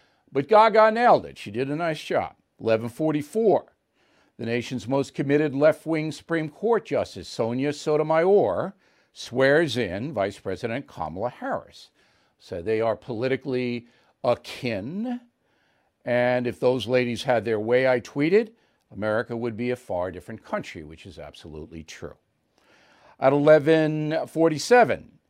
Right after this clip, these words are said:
I said, I tweeted, "Nice This Land and America the Beautiful rendition by Jennifer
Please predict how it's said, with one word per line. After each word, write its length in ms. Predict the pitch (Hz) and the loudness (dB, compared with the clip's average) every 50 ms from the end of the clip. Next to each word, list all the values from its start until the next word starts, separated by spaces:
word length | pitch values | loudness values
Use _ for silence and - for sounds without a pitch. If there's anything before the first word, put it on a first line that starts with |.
| _ _ _ _ - | _ _ _ _ -16
I 280 | - 85 85 82 82 80 | -14 -12 -10 -10 -12 -14
said, 480 | - - - 107 87 87 92 98 95 78 | -14 -12 -10 -8 -6 -6 -8 -10 -12 -16
I 120 | 78 82 76 | -18 -18 -18
tweeted, 560 | - - - 95 90 87 104 156 208 202 - _ _ _ _ _ _ - | -18 -14 -10 -8 -6 -2 -2 -2 -2 -4 -8 _ _ _ _ _ _ -2
"Nice 380 | 107 123 139 147 139 - - | 2 4 4 4 2 0 -4
This 320 | - 117 156 180 - - - | -4 -2 -2 -2 -2 -4 0
Land 400 | 147 160 165 165 170 170 165 151 | 2 2 4 4 2 0 0 0
and 100 | 135 120 | -2 -2
America 540 | 117 117 127 151 160 165 170 165 - 156 | -2 -2 0 0 0 0 -2 -2 -4 -4
the 100 | 139 117 | -4 -4
Beautiful 560 | 113 104 123 143 151 170 160 - - 180 170 160 | -4 -2 -2 -2 0 -2 -4 -4 -4 -4 -2 -2
rendition 580 | 147 131 113 113 120 143 151 147 - 160 151 | -2 -2 -2 -2 -2 -4 -4 -4 -8 -8 -4
by 180 | 143 131 131 127 | -2 -2 -2 -2
Jennifer 800 | 107 90 80 95 107 107 107 110 110 - - 151 143 143 151 | -4 -8 -10 -8 -6 -6 -6 -8 -12 -12 -10 -10 -10 -10 -10